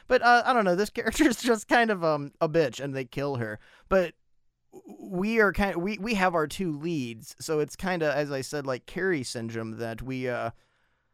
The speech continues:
we're sympathizing for them killing this person 'cause they were a bitch to them in front of the other people in Cheer Squad. I don't know. You gotta drop down to a very high school level here and kinda have fun, I think, at that point, because it is driven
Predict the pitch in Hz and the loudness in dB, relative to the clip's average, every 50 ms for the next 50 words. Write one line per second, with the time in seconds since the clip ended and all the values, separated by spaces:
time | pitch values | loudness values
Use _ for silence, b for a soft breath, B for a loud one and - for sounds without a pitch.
0 | _ _ _ _ _ _ - - 269 - - - 202 226 254 233 208 - 226 226 | _ _ _ _ _ _ -10 -8 -6 -6 -4 -4 -4 -2 -2 -2 0 0 0 2
1 | 226 214 190 226 226 208 - 202 190 190 190 185 165 - - 170 170 180 180 175 | 0 0 -2 -4 -4 -4 -4 -4 -2 -2 -2 -2 -4 -4 -4 -4 -4 -4 -4 -6
2 | 165 151 - - 175 160 165 - 170 175 170 160 156 143 131 135 143 147 151 151 | -8 -8 -8 -8 -8 -8 -6 -6 -8 -8 -8 -8 -8 -8 -6 -6 -6 -4 -2 -2
3 | 143 131 123 120 - 135 139 - - - 151 139 143 143 143 139 123 - - 131 | -2 -2 -4 -4 -6 -8 -8 -8 -8 -6 -4 -4 -2 -2 -4 -4 -6 -8 -6 -6
4 | 135 127 123 123 120 104 117 120 123 120 110 - 117 117 113 117 113 117 117 110 | -6 -6 -6 -6 -6 -6 -6 -6 -4 -6 -6 -6 -6 -6 -6 -8 -8 -8 -10 -10
5 | 107 - - 117 113 117 113 - - - 117 117 117 120 120 - 131 139 135 131 | -12 -12 -10 -8 -8 -8 -8 -10 -10 -8 -6 -4 -4 -4 -4 -2 0 0 0 0
6 | 123 123 127 139 147 202 247 226 147 131 127 131 131 131 127 123 123 123 123 123 | -2 -4 -6 -4 -4 -2 -2 -2 -4 -4 -4 -2 -2 -2 -4 -6 -6 -6 -6 -6
7 | 123 117 - 123 117 113 110 107 104 117 120 120 117 110 107 107 120 110 113 113 | -6 -8 -8 -8 -8 -8 -8 -8 -6 -6 -4 -4 -6 -8 -8 -10 -8 -8 -8 -10
8 | - - - 127 113 107 107 107 107 107 117 113 117 110 110 107 110 110 110 110 | -12 -10 -8 -8 -8 -8 -8 -8 -8 -8 -8 -10 -8 -8 -8 -8 -8 -8 -8 -8
9 | 104 101 107 110 - - 113 117 113 113 110 110 117 113 110 101 - - - 110 | -8 -10 -12 -12 -10 -10 -8 -8 -8 -8 -8 -8 -8 -8 -10 -10 -12 -14 -12 -10
10 | 104 107 120 135 135 - - 127 131 120 - 135 127 - 120 98 - 107 107 107 | -10 -8 -8 -10 -10 -10 -8 -8 -8 -8 -8 -10 -8 -8 -10 -10 -10 -8 -8 -8
11 | 107 - - 120 117 120 120 104 127 139 127 143 135 135 139 135 113 147 151 147 | -8 -8 -8 -8 -8 -8 -8 -8 -8 -6 -4 -4 -4 -4 -6 -6 -4 -4 -4 -4
12 | 139 120 - 131 123 123 117 123 127 123 120 123 120 120 117 113 | -6 -10 -14 -16 -12 -8 -6 -4 -4 -4 -4 -6 -8 -8 -10 -12